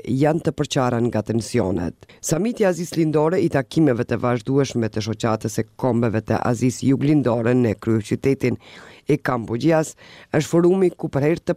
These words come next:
parë tre liderët marrin pjesë. Blinkeni tha në këtë samit se stërvitjet ushtarake të Kinës që synojnë Tajvanin, duke përfshirë raketat e lëshuara në zonën ekskluzive ekonomike të Japonisë, janë për shkallëzim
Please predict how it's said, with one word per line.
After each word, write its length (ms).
parë 320
tre 160
liderët 440
marrin 400
pjesë. 540
Blinkeni 640
tha 200
në 160
këtë 200
samit 320
se 120
stërvitjet 600
ushtarake 560
të 240
Kinës 320
që 160
synojnë 400
Tajvanin, 560
duke 320
përfshirë 460
raketat 520
e 80
lëshuara 460
në 240
zonën 400
ekskluzive 800
ekonomike 640
të 160
Japonisë, 560
janë 400
për 220
shkallëzim 500